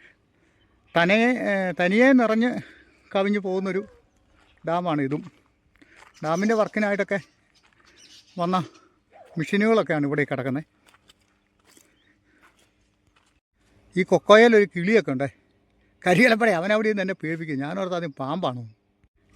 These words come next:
ഈ ഡാമിലെ വെള്ളം അവർ എത്തിക്കുന്നത് നമ്മൾ, ആ, നേരിമംഗലം പോകുന്ന വഴിക്ക്, അതായത് അടിമാലി അല്ല,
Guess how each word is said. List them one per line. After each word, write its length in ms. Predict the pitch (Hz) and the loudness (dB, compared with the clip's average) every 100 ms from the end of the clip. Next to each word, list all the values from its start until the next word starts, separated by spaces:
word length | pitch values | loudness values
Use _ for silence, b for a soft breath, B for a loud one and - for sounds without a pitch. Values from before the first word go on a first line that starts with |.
| 190 | 4
ഈ 20 | 247 | 6
ഡാമിലെ 300 | 240 240 247 220 | 8 6 6 4
വെള്ളം 240 | 202 240 226 - | 2 0 -2 -4
അവർ 100 | 202 202 | 0 0
എത്തിക്കുന്നത് 440 | 156 208 214 180 180 - 160 | 0 -2 -2 0 -2 -4 -6
നമ്മൾ, 180 | 175 196 202 b b _ - - _ _ _ _ _ _ _ 165 | 0 0 -2 b b _ -20 -20 _ _ _ _ _ _ _ -6
ആ, 40 | 151 151 143 143 113 B - | -2 0 0 -2 -6 B -4
നേരിമംഗലം 480 | 170 202 220 226 233 190 | 0 2 2 2 0 0
പോകുന്ന 180 | 185 170 | -2 -2
വഴിക്ക്, 240 | 151 139 143 | -2 -4 -4
അതായത് 280 | 156 180 196 - | -2 -2 -2 -4
അടിമാലി 720 | 165 180 202 196 202 202 202 214 | -6 -2 0 0 2 2 0 -2
അല്ല, 120 | 165 | -2